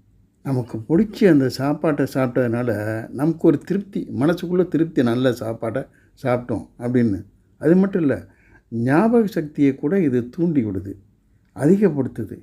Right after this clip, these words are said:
இந்த மனசுக்குள்ள ஏற்படுற சந்தோஷம், வயித்தை நிரப்பும் போது ஏற்படுற சந்தோஷம் இருக்க, அது வயிறு மட்டும் நிரப்புறதில்ல,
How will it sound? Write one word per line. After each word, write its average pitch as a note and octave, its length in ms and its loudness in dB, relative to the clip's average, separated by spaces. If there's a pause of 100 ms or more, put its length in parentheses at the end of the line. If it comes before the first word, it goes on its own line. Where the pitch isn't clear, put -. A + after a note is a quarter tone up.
(140)
இந்த A2+ 180 -2 (560)
மனசுக்குள்ள C3 580 2
ஏற்படுற A2+ 380 -2
சந்தோஷம், B2+ 580 -2 (680)
வயித்தை B2 400 2
நிரப்பும் C3+ 480 2
போது D3+ 200 2
ஏற்படுற C3+ 380 0
சந்தோஷம் B2 480 -2
இருக்க, D3+ 200 -10 (280)
அது A2 220 -4
வயிறு C3 300 4
மட்டும் D#3 300 2
நிரப்புறதில்ல, A#2 540 -2